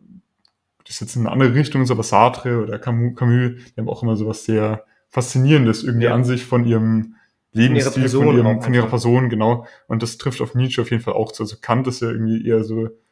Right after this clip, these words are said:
Speaker 2: Langweilig.
Speaker 1: sehr langweil-, eine sehr langweilige Person und Nietzsche ist irgendwie, hat was Faszinierendes. Dann
Speaker 2: Ja, ja.
Speaker 1: will man da irgendwie auch mehr drüber wissen. Da haben wir auch schon in der ersten,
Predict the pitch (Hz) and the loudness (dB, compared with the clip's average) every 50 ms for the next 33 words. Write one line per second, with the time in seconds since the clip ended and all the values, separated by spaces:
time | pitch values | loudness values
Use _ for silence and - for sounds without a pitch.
0 | _ _ - 117 117 120 123 127 139 139 151 165 185 214 226 139 131 139 139 160 | _ _ -8 -6 -4 -2 2 2 4 4 4 2 2 4 4 4 4 4 2 2
1 | 185 170 175 165 - - 135 139 127 127 131 127 135 143 160 160 160 160 156 160 | 2 2 2 2 2 0 -2 0 0 0 2 2 2 2 2 2 0 0 0 -2
2 | 160 - 143 131 139 147 170 160 127 123 127 135 - - 123 120 120 131 123 120 | -6 -6 -8 -6 -4 -4 -4 -2 -2 -4 -6 -6 -8 -10 -10 -10 -6 -6 -4 -4
3 | 120 117 120 - 123 123 - - 123 - - - 120 117 127 131 117 101 98 101 | -4 -4 -6 -6 -8 -8 -8 -10 -12 -12 -10 -6 -4 -2 -2 0 -2 -2 -4 -8
4 | - - 107 104 104 113 113 113 - - _ _ 110 117 143 151 147 135 127 110 | -10 -10 -8 -6 -6 -6 -8 -10 -14 -18 _ _ 0 2 4 4 4 4 4 4
5 | 113 110 120 117 113 113 110 - - 110 110 110 - - - _ _ _ 110 107 | 4 2 2 0 -2 -2 -4 -2 -2 -2 -2 -2 -6 -10 -20 _ _ _ -6 -2
6 | 110 110 110 107 - - 110 101 107 101 101 101 101 - _ _ _ _ _ _ | 0 0 0 0 -4 -8 -12 -6 -2 -2 -2 -2 -4 -8 _ _ _ _ _ _
7 | _ - 135 135 - 151 127 107 101 101 101 104 - - 110 104 101 98 95 95 | _ -6 -6 -6 -4 -4 -4 -4 -4 -6 -6 -8 -8 -8 -8 -8 -6 -6 -6 -6
8 | 95 92 - _ _ _ - - - - 120 120 120 117 | -6 -8 -12 _ _ _ -10 -10 -8 -8 -8 -8 -8 -10